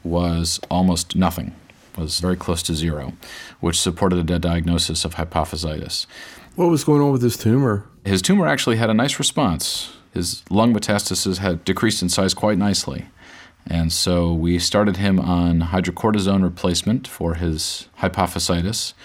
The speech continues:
Speaker 1: And within about twenty-four hours, he was feeling back to himself. His depression had resolved, his appetite was back, his fatigue was much better,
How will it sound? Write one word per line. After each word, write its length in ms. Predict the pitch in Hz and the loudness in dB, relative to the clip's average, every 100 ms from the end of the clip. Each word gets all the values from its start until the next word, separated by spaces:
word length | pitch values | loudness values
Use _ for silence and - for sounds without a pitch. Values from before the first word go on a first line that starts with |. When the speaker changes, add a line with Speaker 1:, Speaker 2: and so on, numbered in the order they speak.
| - - - - | -20 -20 -20 -10
Speaker 1:
And 320 | - 92 92 | 0 2 4
within 220 | 90 92 | 2 2
about 220 | 101 92 85 | 2 0 0
twenty-four 420 | - 123 120 104 | 2 2 4 4
hours, 360 | 98 80 71 | 4 0 -2
he 80 | - | 0
was 120 | 87 82 | 0 2
feeling 260 | 95 87 | 2 2
back 220 | 87 90 85 | 2 0 -2
to 80 | |
himself. 560 | 82 85 - 78 78 - | -2 -2 0 -2 -4 -12
His 120 | - | -10
depression 440 | 82 85 92 87 85 | -8 -2 0 0 -2
had 140 | 87 | -4
resolved, 520 | 78 82 107 113 117 | -2 2 2 2 0
his 160 | 98 82 | -4 0
appetite 400 | 104 104 - 76 | 0 0 -4 -2
was 100 | 95 | -2
back, 380 | - 95 92 92 | -2 0 -2 -4
his 100 | - | -8
fatigue 360 | - 90 98 | -6 -4 0
was 180 | 87 82 | 0 0
much 240 | 82 82 - | -2 -4 0
better, 320 | 98 95 | 2 2